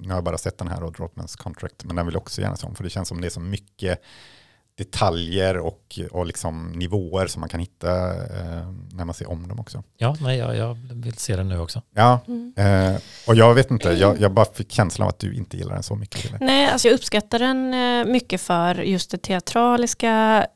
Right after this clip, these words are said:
Speaker 3: eh, scen-, alltså, mm, scenografin, färgerna, maten, alltså allting var jättesnyggt.
Speaker 1: Jean-Paul Gaultier hade gjort kostymerna för övrigt.
Speaker 3: Ja, det kan
Speaker 2: Karl
Speaker 3: man ju tänka sig.
Speaker 2: Lagerfeld hade gjort det i Babettes.
Speaker 3: Ja, jag
Speaker 1: Ja,
Speaker 3: vet, jag
Speaker 1: just
Speaker 3: såg
Speaker 1: det.
Speaker 3: det också.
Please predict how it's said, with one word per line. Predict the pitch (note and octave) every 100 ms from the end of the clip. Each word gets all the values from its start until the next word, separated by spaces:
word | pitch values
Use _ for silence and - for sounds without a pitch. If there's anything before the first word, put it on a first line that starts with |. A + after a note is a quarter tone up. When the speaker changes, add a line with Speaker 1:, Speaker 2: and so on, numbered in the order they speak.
| _
Speaker 3:
eh, | F#3+ F3+ F3 D#3+ D#3 -
scen-, | - - G#3 F#3 F3 -
alltså, | F#3+ -
mm, | F#3 F3+ F3+ E3+ - -
scenografin, | - G3+ E3+ D3+ - B3 B3 B3 A#3+ A3
färgerna, | - G3+ B3 A#3+ G#3 G#3 A3 A3+ A3+ - - - _
maten, | - F#3 A3 A3 - G#3 -
alltså | G#3
allting | - A#3+ A3+ G3+
var | E3+
jättesnyggt. | E3 G#3 - G3+ - G#3+ A3 - -
Speaker 1:
Jean-Paul | - - G2 F2
Gaultier | F2 - - F#2+ F#2+
hade | E2+
gjort | F#2+ - - -
kostymerna | - - E2 F2 G#2
för | -
övrigt. | - - -
Speaker 3:
Ja, | F#3 A#3 A3
det |
kan | F3+ -
Speaker 2:
Karl | C3+
Speaker 3:
man |
ju | B2+
tänka | C#3 F#2 F#2
sig. | C3+
Speaker 2:
Lagerfeld | C3+
hade | C#3+ C3
gjort | G2+
det | -
i |
Babettes. | F2 F#2 - - -
Speaker 3:
Ja, | B3 D#4+
jag |
Speaker 1:
Ja, | D#4+
Speaker 3:
vet, | D4+
jag | -
Speaker 1:
just | A#3
Speaker 3:
såg | B3+
Speaker 1:
det. | D4
Speaker 3:
det | F#3+
också. | - A3